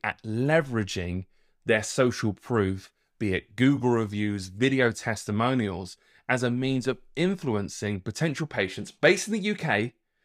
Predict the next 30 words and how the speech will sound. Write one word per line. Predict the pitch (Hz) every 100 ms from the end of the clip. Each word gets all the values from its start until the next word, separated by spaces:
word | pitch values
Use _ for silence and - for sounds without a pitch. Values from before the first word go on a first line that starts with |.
| _
to | -
come | 101 117
over | 120 117
to | 110 110
them. | 98 76 _ _ _ _ - -
Now, | 110
this | 202
is | 190 123
really, | 147 214 196
really | 139 175 175 143
important | 107 123 - 101
for | 101
them | 98
because | 110 - 135
they | 131 123 117 _ _ _ -
are | 131
riding | 127 151 175 185
on | 143
the |
wave | 113 120 117 107 101 -
of | 107
this | 104 -
sort | 98
of | -
TikTok | - 139 - - 120 - -
trend, | - 113 107
this | 95 110 -
term | - - 127 127 120
that's | 90
been | - 104 101